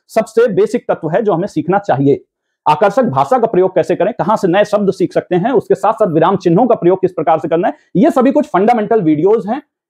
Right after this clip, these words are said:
इस पर जो है, अ, हम लोग अपने पेड बैच में काम भी करते हैं। यहाँ पर आप देख भी सकते हैं, बल्कि ये मैंने लि-, लगा दिया है, अगर आपको ना दिख रहा हो तो मैं थोड़ा सा जूम कर दूं।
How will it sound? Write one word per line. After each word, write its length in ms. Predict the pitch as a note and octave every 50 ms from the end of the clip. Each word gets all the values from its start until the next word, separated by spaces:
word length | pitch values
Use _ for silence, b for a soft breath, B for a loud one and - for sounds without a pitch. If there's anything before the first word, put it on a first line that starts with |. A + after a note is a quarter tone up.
| _ _ F#3
इस 120 | F3+ F3
पर 200 | - B3+ C4 B3
जो 160 | G3+ G#3 G3
है, 220 | F#3 G#3 A#3 G#3 - - _ D#3
अ, 40 | D#3+
हम 380 | E3 D#3 D3+ C3+ D3 E3 F#3
लोग 140 | A3 G#3+ -
अपने 240 | - - F#3+ G3 F#3+
पेड 260 | F#3+ - G3 G3 F3
बैच 180 | F#3+ F#3+ - G3+
में 80 | G3
काम 180 | F3 F3 F3+ G#3
भी 60 | G3+
करते 240 | A3+ G3+ - - B3+
हैं। 80 | C#4
यहाँ 140 | D4 E3 -
पर 120 | - F#3+ G3
आप 60 | F#3
देख 180 | D#3+ G3+ G#3+
भी 80 | G3+ G3+
सकते 240 | - F#3 - - G3+
हैं, 80 | G3
बल्कि 320 | F#3 F3+ - A#3+ D4 - _ _ _ _ _ _ _ _ _ _ _ _ _ _ - C#3+
ये 100 | F3 G3+
मैंने 200 | G3 F#3+ G3 G3+
लि-, 180 | G3 F#3+ -
लगा 240 | D#3 D#3+ E3 F3 F#3+
दिया 200 | F#3+ F3+ F3+ F#3
है, 60 | G#3+
अगर 140 | G#3 F3+ E3+
आपको 180 | E3+ E3+ - F#3
ना 140 | F3+ G#3
दिख 140 | G#3+ G3+ G3+
रहा 80 | F#3 G3+
हो 60 | G#3
तो 60 | G#3+
मैं 120 | G3+ F#3 -
थोड़ा 180 | F#3+ G#3 A3
सा 120 | - G3 F3
जूम 220 | D3 F3 F#3 F3
कर 120 | F3+ D#3+
दूं। 160 | D#3 G3 C4